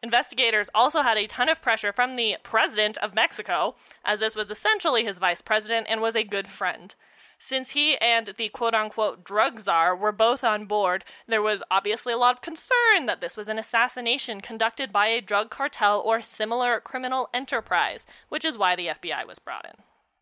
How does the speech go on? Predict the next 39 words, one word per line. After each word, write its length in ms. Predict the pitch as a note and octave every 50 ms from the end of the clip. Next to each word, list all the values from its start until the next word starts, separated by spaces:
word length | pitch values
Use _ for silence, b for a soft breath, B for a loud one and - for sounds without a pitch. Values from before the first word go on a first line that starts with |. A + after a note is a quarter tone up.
| _ _ b b b b b b
The 140 | C4 B3+
F 140 | A#3 A3+ -
B 120 | - A#3+ A3
I 120 | G#3+ G#3
took 180 | G#3 - A#3 -
a 40 | G#3+
lot 220 | G#3 A3 B3 C#4 E4
of 60 | -
swabs 420 | - - C4+ B3 B3 A#3+ A3+ G#3+
of 160 | G#3 G#3+ G#3
debris, 400 | G3 G#3+ G3+ G3+ G3 G3 G#3 G#3
including 420 | A3 A#3 A3+ - - A3+ A3 A3 A3+
from 220 | - B3+ B3 A#3+
wreckage 380 | G3+ - - G#3+ G3+ G3 - -
that 200 | F#3+ D#3+ - -
wasn't 420 | G3 E4 A4+ B4+ G#4 - - _ _
part 160 | - G3+ -
of 100 | - -
the 80 | - E3+
plane, 380 | - F3+ E3 D#3 D#3+ F#3 B3 - _ _ b b b b b b b b b
and 200 | b A#3 A3 A3
ran 220 | G#3+ A3+ A#3 A#3+ A#3+
forensic 360 | - A3+ A3+ B3 C4+ E4 E4
analyses 640 | C#4 C4 A#3+ A3 G#3+ G#3+ G#3+ - A3+ A3 A3+ A3
to 100 | - -
find 240 | G#3 - A3+ G#3+ G#3
out 160 | G#3 G#3 G3
if 100 | - G3+
there 120 | - G#3 G3
was 100 | G3 - -
any 200 | - D4+ D#4+ D#4
residue 440 | B3 A3+ G#3+ G3 A3 A3+ A3 A3 A3+
from 480 | - - G#3+ G3 F#3+ F#3+ F#3 F#3+ G3 - _ _ _ _ _ _ -
a 80 | G#3
bomb. 280 | - E3 D3+ C3 - - _ _ _ _ _ _ _ _ _ _ _ _ _
But 140 | - C4+ -
that 160 | E4 D4 C4
takes 220 | - A3+ G3 - -
time. 240 | - E3+ - -